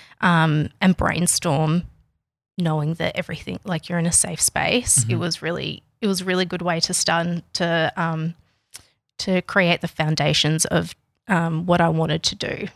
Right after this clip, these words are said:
Speaker 2: Was
Speaker 1: Yeah,
Speaker 2: that
Speaker 1: for my
Speaker 2: day
Speaker 1: brand.
Speaker 2: one? Like, so you decided, so you've moved from corporate to startup. You had the idea of, was it, "I wanna do something," and then working out the Homebody Club thing? Or was it saying, like, where did it sort of fit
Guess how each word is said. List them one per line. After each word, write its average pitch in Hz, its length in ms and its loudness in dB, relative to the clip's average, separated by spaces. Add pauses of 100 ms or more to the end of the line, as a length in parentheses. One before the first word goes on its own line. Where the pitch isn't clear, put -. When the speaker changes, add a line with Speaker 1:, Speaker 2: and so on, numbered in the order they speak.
(140)
Speaker 2:
Was 139 120 4
Speaker 1:
Yeah, 139 80 6
Speaker 2:
that 123 80 4
Speaker 1:
for 127 40 0
my 90 80 0
Speaker 2:
day 117 140 4
Speaker 1:
brand. 107 140 4
Speaker 2:
one? 113 200 4
Like, 131 180 4
so 123 180 4
you 117 280 4
decided, 120 840 4 (400)
so - 140 2
you've 113 420 4
moved 139 360 6
from 123 120 4
corporate - 600 2
to 117 320 6
startup. 113 720 2
You 120 80 4
had 110 300 0
the 117 140 4
idea 120 540 4
of, 113 380 2 (800)
was 135 220 6
it, 127 160 4 (160)
"I 131 80 4
wanna 143 260 4
do 135 220 4
something," 120 500 4
and 110 140 8
then 117 160 8
working 127 420 6
out 127 200 2
the 127 80 4
Homebody 120 680 4
Club 113 320 0
thing? 170 420 2
Or 120 220 4
was 110 220 6
it 120 160 4 (120)
saying, 113 760 2
like, 120 180 -2
where 127 300 4
did 117 120 2
it 117 120 2
sort 107 160 2
of 104 80 0
fit - 480 -2